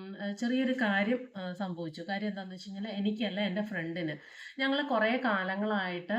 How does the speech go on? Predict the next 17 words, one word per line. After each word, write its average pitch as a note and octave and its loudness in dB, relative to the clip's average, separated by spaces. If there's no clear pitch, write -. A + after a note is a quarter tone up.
ആ, G3 -4
ഞങ്ങളൊരു, G3+ 0
ആ, G3 -4
ഒരു, G#3+ -2
ഒരു G#3 -4
ഫ്രണ്ട് G3+ -6
സർക്കിളിൽ G#3 -2
ഒരു G#3 4
രണ്ട് F#3 0
മൂന്ന് F#3+ 0
പേരുണ്ടായിരുന്നു. E3+ -4
അതില്, A3+ 4
ആ, G#3+ 2
ഒരാളിപ്പം, C4+ 8
ആ, G3+ 2
പിന്നെ G3+ 0
ബൊട്ടീക്കായിട്ട് G3+ 0